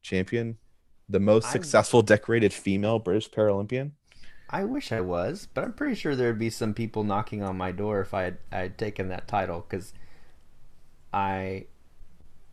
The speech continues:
Speaker 2: have all my limbs. <laughs> I don't know where this is going. <laughs>
Speaker 1: Oh, oh, my bad.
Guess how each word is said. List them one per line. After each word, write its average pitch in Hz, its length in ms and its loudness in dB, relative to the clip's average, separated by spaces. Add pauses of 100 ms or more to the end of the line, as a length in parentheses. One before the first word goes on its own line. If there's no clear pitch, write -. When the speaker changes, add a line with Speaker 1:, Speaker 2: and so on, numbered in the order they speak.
(260)
Speaker 2:
have 165 380 -4
all 95 140 2
my 87 300 -4 (260)
limbs. 113 680 -6
<laughs> - 400 -10
I - 580 4
don't - 220 6
know 190 60 4
where 415 80 8
this - 120 6
is 453 80 10
going. - 300 8 (500)
<laughs> 269 280 8 (720)
Speaker 1:
Oh, 156 260 12
oh, 135 180 12
my 131 120 8
bad. 104 280 8